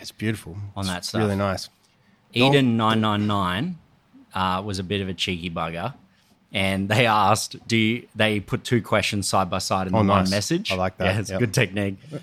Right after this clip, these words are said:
Speaker 2: Um, "Do you have a lot to do with Soho's music video, album art, or artistic direction being sort of a visual?"
Speaker 1: I, I say yes sometimes.
Speaker 2: Yeah.
Speaker 1: And sometimes I just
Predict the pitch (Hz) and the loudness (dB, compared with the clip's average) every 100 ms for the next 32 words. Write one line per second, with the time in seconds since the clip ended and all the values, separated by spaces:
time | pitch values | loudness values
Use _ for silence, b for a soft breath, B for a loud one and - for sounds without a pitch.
0 | 156 113 113 110 107 104 - 143 143 160 | -4 2 6 6 4 0 2 4 6 4
1 | 143 135 131 131 123 123 117 - 120 113 | 6 6 4 6 6 6 4 4 4 6
2 | 113 104 117 117 117 101 117 117 113 104 | 4 4 4 4 2 2 4 6 6 6
3 | 104 110 110 107 101 107 110 98 98 - | 4 4 2 2 2 0 -2 -2 -2 -2
4 | 110 - 110 92 104 95 92 - 104 95 | -6 -4 -6 -6 -6 -4 -4 -4 -4 -4
5 | 87 98 95 92 87 107 92 87 82 95 | -4 -6 -4 -4 -6 -8 -8 -10 -8 -8
6 | 95 90 85 82 _ b b b b - | -8 -10 -12 -16 _ b b b b 0
7 | 120 127 131 123 117 143 127 104 104 117 | 0 4 4 4 4 4 4 4 2 0
8 | - - - _ - 123 120 135 160 - | -2 -8 -14 _ -6 -4 2 2 2 -2
9 | - - _ - 113 110 117 - 110 117 | -16 -20 _ -10 -2 0 0 -4 -2 2
10 | 107 110 110 104 107 107 98 92 101 | 2 4 4 4 2 2 2 0 -8